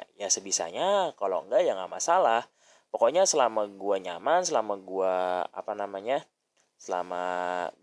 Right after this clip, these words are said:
guanya, eh, dapat rezeki lebih dari Allah, gua, gua mengucapkan, mengucapkan alhamdulillah. Habis itu ya gue coba ngasih sebisanya gue,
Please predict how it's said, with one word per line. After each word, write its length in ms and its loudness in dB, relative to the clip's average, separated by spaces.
guanya, 800 -2
eh, 240 -4
dapat 320 -2
rezeki 240 -4
lebih 160 -4
dari 160 0
Allah, 480 2
gua, 240 -2
gua 320 8
mengucapkan, 480 -2
mengucapkan 560 0
alhamdulillah. 880 -2
Habis 320 -6
itu 400 0
ya 160 -4
gue 240 -4
coba 400 0
ngasih 320 -4
sebisanya 560 -6
gue, 320 -2